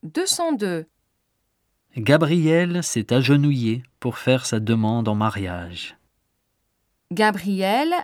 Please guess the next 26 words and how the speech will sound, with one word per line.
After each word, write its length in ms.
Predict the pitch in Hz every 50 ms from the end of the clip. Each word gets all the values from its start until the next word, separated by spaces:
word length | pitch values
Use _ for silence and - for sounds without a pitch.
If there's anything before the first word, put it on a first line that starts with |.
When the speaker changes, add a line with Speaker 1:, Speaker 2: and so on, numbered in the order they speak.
| - _
Speaker 1:
a 160 | - 220 214
mis 260 | 220 240 277 330 339 294
un 200 | 233 190 180 190
genou 400 | 160 226 269 311 320 359 349 320
à 100 | 269 247
terre 600 | - _ - 185 180 196 240 277 311 302 339 - - -
pour 180 | - 277 -
faire 300 | - - 330 370 370 -
sa 160 | - - 214
demande 420 | 185 165 240 277 294 330 349 320 302
en 80 | 294
mariage. 680 | 277 262 247 220 202 175 170 160 147 143 147 143 - - _ _ _ _ _ _ _ _ _ _ _ _ _ _ _ _ _ _ _ _ _ _ _ _ _ _ _ _ _ _ _ -
Deux 240 | 165 147 - 320
cent 240 | 392 - - 370 359
trois. 360 | 311 - - 214 175 156 147 165 - _ _ _ _ _ _ _ _ _ _ _ _ _ _ _ _ _ _ _
Speaker 2:
Il 180 | - 147 139 139
est 180 | 143 135 -
interdit 600 | 202 208 202 - 196 190 170 151 143 175 202 214
de 100 | 170 135
coller 400 | 120 - - - 156 160 175 190
des 220 | 165 131 113 101 123
affiches 400 | 139 127 - - 202 185 - 156
électorales 640 | 147 151 139 - - - 139 123 117 139 156 165 156
sur 200 | - - 156 -
ce 120 | - -
mur. 500 | 143 135 117 104 98 95 95 - -